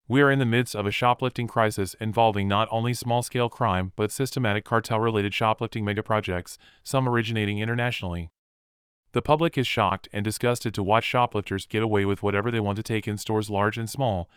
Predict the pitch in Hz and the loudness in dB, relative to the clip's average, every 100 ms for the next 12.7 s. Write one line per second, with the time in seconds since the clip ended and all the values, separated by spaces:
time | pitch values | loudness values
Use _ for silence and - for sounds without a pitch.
0 | _ - 135 151 120 107 98 101 101 107 | _ -2 0 0 0 -2 0 0 0 -2
1 | 107 117 110 113 - 98 104 113 107 87 | -2 -2 -2 -2 -2 -4 -4 -2 -4 -6
2 | 78 _ _ _ _ _ _ _ - 127 | -10 _ _ _ _ _ _ _ -2 2
3 | 135 135 131 123 123 139 - 127 104 98 | 2 2 0 0 0 0 0 2 2 0
4 | - 110 113 110 104 107 - 135 131 95 | 0 0 0 -2 -2 -2 -2 -2 -2 -4
5 | 82 - - _ _ _ _ _ _ _ | -6 -10 -16 _ _ _ _ _ _ _
6 | _ - 135 180 - 117 98 101 - _ | _ 2 4 4 2 0 0 -4 -12 _
7 | - 120 131 143 151 139 123 123 113 104 | 2 6 8 6 0 2 2 2 2 0
8 | 101 110 - 135 113 104 - 110 110 117 | -2 -4 0 0 2 -2 -2 -4 -2 -2
9 | 120 - 120 104 113 98 107 117 98 123 | -2 -2 -4 -2 -2 0 -2 -6 -4 -4
10 | 123 113 110 107 139 107 92 - - _ | -2 -4 -4 -4 -4 -2 -4 -6 -18 _
11 | _ - - 139 123 110 110 104 113 - | _ -10 0 2 4 4 2 -2 -4 -4
12 | 113 110 - 123 107 82 | -4 -4 0 -2 -2 -8